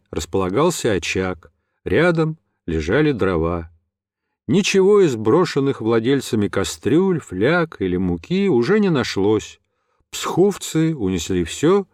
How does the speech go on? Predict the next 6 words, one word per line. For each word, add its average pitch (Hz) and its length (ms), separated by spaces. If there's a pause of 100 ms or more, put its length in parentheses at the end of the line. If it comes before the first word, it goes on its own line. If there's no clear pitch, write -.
(120)
что - 240
можно 131 400
было 107 280
взять. 82 500 (800)
Одеревеневшими 147 880
руками 156 640